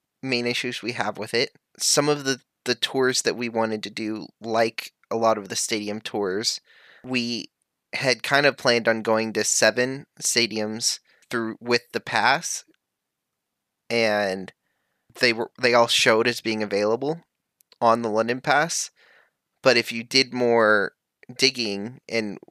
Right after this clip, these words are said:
we got burned the first two days and had to sit down and figure it out, 'cause we actually went to the stadiums and found out, "Oh, hey, we're actually not doing tours." You had to do quite a bit of digging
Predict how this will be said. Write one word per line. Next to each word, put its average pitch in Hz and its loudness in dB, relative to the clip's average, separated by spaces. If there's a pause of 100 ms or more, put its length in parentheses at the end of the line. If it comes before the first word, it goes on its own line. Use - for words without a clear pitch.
(100)
we 120 -6
got 110 0
burned 113 2
the 104 -2
first - -4
two 107 -6
days 101 -4
and 98 -10 (180)
had 107 -2
to - -6
sit - -2
down 98 -4
and 98 -10
figure 95 -4
it 92 -2
out, 95 2 (240)
'cause - -8
we 127 4
actually 113 0
went 113 -4
to - -8
the 113 -4
stadiums 104 -8
and 107 -16
found 101 2
out, 95 -2
"Oh, 110 0
hey, 104 -6
we're 107 -2
actually 107 -2
not 92 -6
doing 95 -8
tours." 98 -4 (280)
You 127 -4
had 143 4
to 123 -6
do 123 -4
quite 120 2
a 110 2
bit 104 2
of 98 -4
digging 101 -4